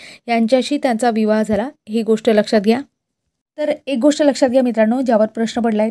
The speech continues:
ते म्हणजे स्मृतिचित्रे हे त्यांचं आत्मकथन होतं, आत्मकथन होतं. आणि या आत्मकथनातून त्यांनी तत्कालीन ब्राह्मण स्त्रियांवर होणाऱ्या शोषण, देवधर्म, कर्मकांडावर प्रकाश टाकला होता. महत्त्वाची गोष्ट आहे, त्यांचे लक्ष्मीबाई टिळकांशी रिलेटेड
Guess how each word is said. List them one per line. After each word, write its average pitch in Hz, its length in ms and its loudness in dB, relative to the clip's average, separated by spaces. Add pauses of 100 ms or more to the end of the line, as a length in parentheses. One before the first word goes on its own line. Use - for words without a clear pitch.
ते 247 60 2
म्हणजे 233 240 2
स्मृतिचित्रे 254 800 2
हे 190 160 0
त्यांचं 233 360 4
आत्मकथन 240 600 0
होतं, 220 240 -2
आत्मकथन 247 680 0
होतं. 233 260 2 (340)
आणि 240 260 2
या 233 120 4
आत्मकथनातून 233 1000 -2
त्यांनी 226 240 2
तत्कालीन 247 560 2
ब्राह्मण 240 400 2
स्त्रियांवर 226 540 2
होणाऱ्या 214 460 2 (480)
शोषण, 262 460 2
देवधर्म, 240 540 2
कर्मकांडावर 233 840 2
प्रकाश 226 420 -2
टाकला 220 220 2
होता. 202 200 0 (340)
महत्त्वाची 254 380 0
गोष्ट 240 260 -2
आहे, 254 100 -2
त्यांचे 233 440 -2
लक्ष्मीबाई 226 460 0
टिळकांशी 226 560 0
रिलेटेड 214 380 0